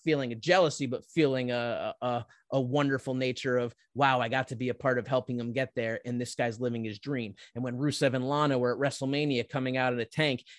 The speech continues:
and I'm sitting in a crowd with the tear dripping from my eye, I mean, obviously, that's authentic,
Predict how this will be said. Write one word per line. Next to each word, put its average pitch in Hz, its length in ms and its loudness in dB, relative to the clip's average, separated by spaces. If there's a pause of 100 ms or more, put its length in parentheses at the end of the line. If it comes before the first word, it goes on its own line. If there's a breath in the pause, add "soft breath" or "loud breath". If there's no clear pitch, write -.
and 123 100 -2
I'm 127 100 -2
sitting 131 280 -2
in 123 100 -2
a 117 40 -2
crowd 135 340 4
with 127 120 -4
the 127 60 -6
tear 139 260 -2
dripping 127 300 -4
from 127 180 -4
my 127 200 4
eye, 135 220 6
I 127 60 6
mean, 156 140 6
obviously, 156 400 4
that's 151 200 2
authentic, 160 600 4